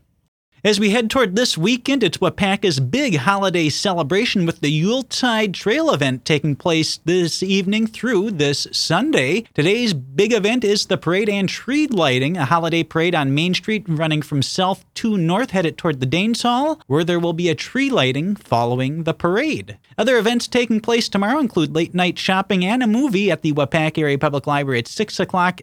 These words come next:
Polar Express, along with a full day of activities this Saturday. To learn more about Wapaka's Yuletide celebration, head to Facebook.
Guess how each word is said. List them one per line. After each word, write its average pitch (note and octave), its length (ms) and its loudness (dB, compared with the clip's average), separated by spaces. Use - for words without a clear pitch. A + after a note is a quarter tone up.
Polar A3 440 -2
Express, G#3 680 -2
along D3+ 260 0
with D3+ 100 -2
a C3+ 60 0
full C4+ 260 -2
day A#3+ 160 2
of A3 80 0
activities C#3+ 880 -2
this B2 220 0
Saturday. D3+ 640 -2
To G#3+ 100 -4
learn A#3+ 160 2
more A#3 160 2
about A3 260 0
Wapaka's F#3+ 580 0
Yuletide G3+ 720 0
celebration, F#3 960 -2
head B2+ 200 0
to C#3 80 -2
Facebook. E3+ 480 0